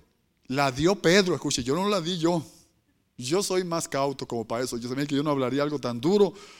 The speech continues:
como una ilustración de ese tipo. <laughs> Está duro eso, ¿no? Ahora, el perro pudo sentirse mejor después de haberse comido el vómito, ¿verdad que sí? Sí.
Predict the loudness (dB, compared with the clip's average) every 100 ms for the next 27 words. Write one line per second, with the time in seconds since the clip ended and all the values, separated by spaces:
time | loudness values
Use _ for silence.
0 | -20 -20 -10 -4 -2 -2 -2 -4 -2 -2
1 | -4 -2 -4 -4 -10 -12 -14 -12 -14 _
2 | -8 -6 -2 0 0 0 -4 -6 -10 -12
3 | -20 _ -20 _ 2 4 4 2 -12 -20
4 | -8 4 4 4 4 6 6 4 2 -8
5 | _ -4 0 2 2 2 2 2 2 0
6 | 2 2 2 0 2 4 4 4 2 0
7 | 0 0 0 2 0 0 0 0 -2 -2
8 | -4 -4 -6 -10 _ _ _ _ _ _
9 | -18 -14 -6 -2 0 0 -4 -8